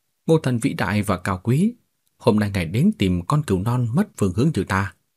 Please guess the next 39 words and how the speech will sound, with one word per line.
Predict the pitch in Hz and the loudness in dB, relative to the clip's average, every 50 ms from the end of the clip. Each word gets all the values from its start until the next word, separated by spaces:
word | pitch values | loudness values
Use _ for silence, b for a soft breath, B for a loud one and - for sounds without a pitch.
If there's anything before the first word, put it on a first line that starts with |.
| _ _ _ | _ _ _
là | 127 120 | -2 0
muốn | 110 143 190 208 - | 2 2 0 2 2
chỉ | 107 98 85 78 | 0 0 0 -2
dẫn | - - 165 208 220 220 | -4 0 0 0 0 2
đường | - 101 95 90 | 0 0 0 0
về | 87 101 98 95 | -2 -2 -2 0
nhà | 95 98 101 101 95 92 | 0 -2 -2 -2 -4 -4
cho | - 120 | -4 -4
ta | 120 - 127 131 | -2 -2 -4 -2
sao?" | - - 123 139 151 156 147 - _ _ _ _ _ _ _ _ _ _ _ _ _ _ _ _ _ _ _ _ _ | -2 -4 -4 -4 -4 -6 -10 -12 _ _ _ _ _ _ _ _ _ _ _ _ _ _ _ _ _ _ _ _ _
"Đường | - 92 90 90 95 98 92 | -4 -2 0 2 2 0 2
về | 80 95 95 | 0 0 0
nhà?" | 92 92 92 92 95 110 120 123 _ _ _ _ _ _ _ _ _ _ _ _ _ _ _ _ _ _ | 0 0 0 -2 -2 -4 -8 -12 _ _ _ _ _ _ _ _ _ _ _ _ _ _ _ _ _ _
Dạ | - - 92 - | -4 -4 -2 0
Vị | 104 104 | 0 2
Ương | 113 98 92 87 | 2 2 0 0
sững | - 107 78 87 | -2 -2 -4 -4
sờ | - - 95 85 | -2 -2 -4 -2
một | 85 90 87 - | -2 -4 -6 -4
hồi, | - 90 90 87 87 - _ _ _ _ _ _ _ _ _ _ | -4 -4 -4 -4 -4 -8 _ _ _ _ _ _ _ _ _ _
sau | - - 180 175 | -2 0 2 2
đó | 185 202 | 4 4
lại | 208 170 - | 2 2 2
nở | 104 104 98 85 82 85 | 0 0 0 0 -2 -2
nụ | 101 92 - - | -2 -2 -2 -2
cười | - 104 98 92 92 98 | 0 0 2 2 2 2
nhiếp | 120 175 226 226 - | 4 2 2 2 2
hồn | - 92 82 | -2 -2 -2
đoạt | 80 80 - - | -4 -8 -10 -6
phách. | - 180 208 - _ _ _ _ _ _ _ _ _ _ | -6 -6 -6 -6 _ _ _ _ _ _ _ _ _ _
"Có | - 98 95 | -2 -2 -2
lẽ | 90 80 90 107 113 117 120 - - | 0 -2 -2 0 0 -2 -2 0 0
cứ | 131 | 0
coi | - - 110 92 | 0 2 -2 0
như | 87 98 95 | 0 -2 -2
vậy | 82 - 76 - | -2 -4 -6 -4
đi." | 95 95 101 104 113 107 - _ _ _ _ _ _ _ _ _ _ _ _ _ _ _ _ _ _ _ _ _ _ _ _ _ _ _ _ _ _ _ _ _ _ _ _ _ _ _ _ _ _ _ | -4 -2 -2 -2 -2 -6 -8 _ _ _ _ _ _ _ _ _ _ _ _ _ _ _ _ _ _ _ _ _ _ _ _ _ _ _ _ _ _ _ _ _ _ _ _ _ _ _ _ _ _ _
Nói | - 104 107 110 | 0 0 0 0
xong | - - 101 98 95 95 | -2 -2 -2 0 0 -2